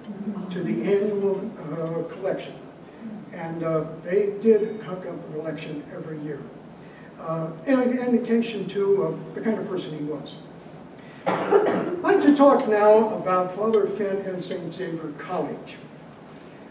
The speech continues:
As I mentioned earlier, he came to Cincinnati in eighteen ninety-seven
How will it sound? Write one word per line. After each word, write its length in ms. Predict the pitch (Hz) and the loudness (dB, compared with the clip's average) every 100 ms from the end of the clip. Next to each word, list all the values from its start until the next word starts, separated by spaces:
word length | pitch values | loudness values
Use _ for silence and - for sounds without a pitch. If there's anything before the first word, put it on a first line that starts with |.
| - - - - | -18 -20 -14 0
As 160 | 247 | 4
I 100 | 233 | 8
mentioned 480 | 277 320 - 240 226 | 8 8 6 4 4
earlier, 480 | 226 214 196 185 190 | 6 8 6 4 2
he 280 | 185 180 160 | 0 -2 -4
came 440 | - 269 254 233 | 2 6 8 6
to 140 | 202 180 | 4 0
Cincinnati 640 | 214 190 185 185 190 185 | -2 -2 -2 0 0 0
in 140 | 160 165 | -4 -4
eighteen 420 | 196 - 180 170 | -6 -6 -10 -10
ninety-seven 880 | 165 160 147 143 214 196 196 180 | -8 -8 -6 -4 0 2 0 -4